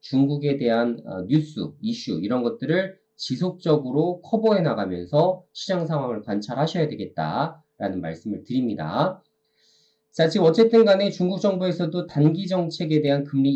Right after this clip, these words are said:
인하를 또 지금 진행을 하겠다라고 지금 주말 사이에도 발표를 했기 때문에 이것이 또 시장에 미치는 영향은 어떻게 지금 받아들일지에 대한 부분들도,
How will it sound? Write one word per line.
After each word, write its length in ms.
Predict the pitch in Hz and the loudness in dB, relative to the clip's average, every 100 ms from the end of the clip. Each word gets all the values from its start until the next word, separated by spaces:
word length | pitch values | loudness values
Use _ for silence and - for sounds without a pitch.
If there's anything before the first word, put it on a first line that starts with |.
| 120 | 2
인하를 460 | 160 170 120 104 104 | 4 6 4 2 0
또 460 | 110 98 90 90 - | -4 -4 -6 -12 -10
지금 160 | 101 | -8
진행을 640 | 92 120 120 117 107 92 - _ | -6 -2 0 0 -4 -6 -10 _
하겠다라고 880 | - 202 214 - 123 98 87 92 135 | -8 -2 -2 2 2 2 0 -6 -6
지금 160 | 120 98 | -8 -6
주말 340 | 120 127 123 | -2 0 0
사이에도 360 | 120 113 107 - | 0 -2 -4 -10
발표를 520 | 107 104 - 131 165 | -8 -8 -6 -6 -6
했기 260 | 156 - | -10 -12
때문에 600 | - 107 101 139 196 - _ _ _ | -8 -6 -2 -2 -2 -4 _ _ _
이것이 480 | 113 135 202 208 214 | -6 -2 0 0 -2
또 120 | 202 | -6
시장에 500 | - 196 208 190 180 | -8 -4 -2 0 -2
미치는 500 | 135 117 - 147 143 | -4 -6 -4 0 2
영향은 600 | 107 104 110 107 131 185 | 2 0 -2 -2 0 0
어떻게 480 | 107 104 156 151 143 | -2 -2 -4 -2 -4
지금 180 | 123 107 | -4 -4
받아들일지에 800 | 98 113 110 92 92 92 107 101 | -2 0 -2 -6 -12 -10 -8 -6
대한 240 | 92 90 | -6 -8
부분들도, 920 | 90 92 98 90 85 76 139 190 214 | -10 -12 -10 -10 -12 -6 -2 -2 -4